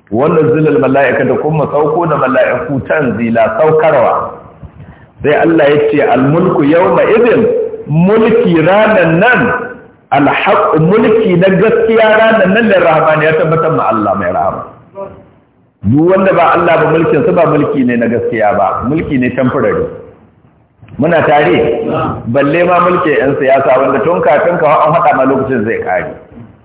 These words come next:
To shi ne Allah ya ce, "Al-mulku yawma idhinil haqq", mulki na gaskiya ranar nan lirrahman ya tabbatar ma Allah. Mulkin Allah shi ɗaya an na gaskiya don shi zai dawama baya karewa. "Wa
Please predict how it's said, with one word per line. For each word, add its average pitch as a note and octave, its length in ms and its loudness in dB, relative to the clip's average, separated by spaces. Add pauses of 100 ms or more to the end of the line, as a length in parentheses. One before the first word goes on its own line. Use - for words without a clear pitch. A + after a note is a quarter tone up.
(440)
To G#2 100 -2
shi - 280 -2
ne F#3 100 0
Allah F3+ 380 2
ya E3 220 2
ce, E3 100 2
"Al-mulku E3+ 500 0
yawma E3+ 280 2
idhinil D#3+ 420 0
haqq", G#3 400 0
mulki F3+ 440 -2
na E3+ 120 0
gaskiya G3+ 640 0
ranar G3+ 380 2
nan A3+ 180 0
lirrahman D#3+ 540 2
ya D#3+ 100 4
tabbatar E3 420 0
ma C3 140 -2
Allah. A#2 460 -2 (100)
Mulkin E3 320 -2
Allah D3+ 360 0
shi C#3 180 -6
ɗaya D#3+ 240 0
an C#3+ 60 0
na C#3+ 80 0
gaskiya B2+ 760 0
don D3+ 180 0
shi D#3 280 0
zai A#2+ 160 0
dawama G#2+ 340 0
baya F#2 320 2
karewa. F2+ 520 -4 (1080)
"Wa F2 160 -2